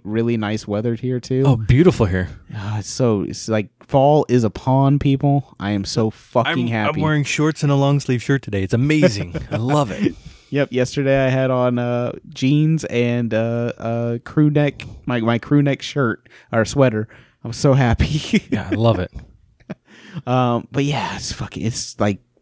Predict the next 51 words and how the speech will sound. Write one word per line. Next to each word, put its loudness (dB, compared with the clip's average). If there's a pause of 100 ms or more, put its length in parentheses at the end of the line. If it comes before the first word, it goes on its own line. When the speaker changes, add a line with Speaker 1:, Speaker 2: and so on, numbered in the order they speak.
(260)
Speaker 1:
this 4
is 0
my, 0
this 2
is -4
my, 0
this 0
is -2
your 4
time. 0
You 2
just -4
sent 0
me 2
a 0
bunch 0
of -10
pictures 0
of -4
Halloween 4
decorations. -2 (380)
Speaker 2:
Yeah. 0 (100)
Speaker 1:
Uh, -4 (440)
Jamie's 2
been 2
decorating 2
the, -2
all 2
the 0
Halloween 0
shit. 0
She's -8
got -2
the -10
fall 2
shit -2
out. -4
She's -10
got -6
the -8
Halloween -2
shit -4
out. -6 (640)
Um, -6 (420)
yeah, -4
my -2
parents 2
are 2
coming 2
into 2
town 0